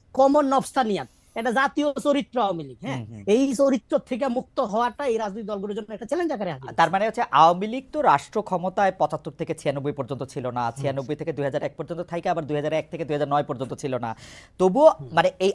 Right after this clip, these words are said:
Speaker 2: আওয়ামী লীগের রাজনৈতিক মডেল বা যেটা আপনি নফসিয়ান বা,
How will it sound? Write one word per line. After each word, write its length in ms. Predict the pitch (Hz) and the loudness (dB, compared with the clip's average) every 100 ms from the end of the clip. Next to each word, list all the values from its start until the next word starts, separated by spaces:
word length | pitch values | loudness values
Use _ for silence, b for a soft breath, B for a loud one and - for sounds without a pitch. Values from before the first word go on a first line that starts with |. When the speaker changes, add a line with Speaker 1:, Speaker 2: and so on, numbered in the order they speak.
| - | 6
Speaker 2:
আওয়ামী 420 | 175 208 233 262 | 10 12 10 4
লীগের 260 | 277 311 | 0 2
রাজনৈতিক 500 | 302 247 226 247 262 233 | 8 6 6 -4 -4 0
মডেল 300 | 185 185 160 | 2 4 4
বা 220 | 135 131 | 4 4
যেটা 220 | 131 143 | 2 0
আপনি 240 | 143 - 147 | 0 -2 -6
নফসিয়ান 520 | 135 135 - 156 143 _ 127 | -4 -6 -6 -10 -10 _ -8
বা, 320 | 131 127 | -2 -2